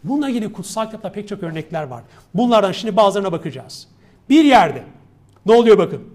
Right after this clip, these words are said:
Luka on yedinci bölüm on iki ve on altı ayetler arası. İsa Mesih köyün birine girerken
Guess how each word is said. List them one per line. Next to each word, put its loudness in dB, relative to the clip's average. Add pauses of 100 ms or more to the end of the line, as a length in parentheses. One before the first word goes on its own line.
(1120)
Luka 2
on 2
yedinci -4
bölüm -6 (1600)
on 4
iki 0
ve 2
on 0
altı 2
ayetler 2
arası. -8 (600)
İsa -2
Mesih -6
köyün -4
birine -4
girerken -2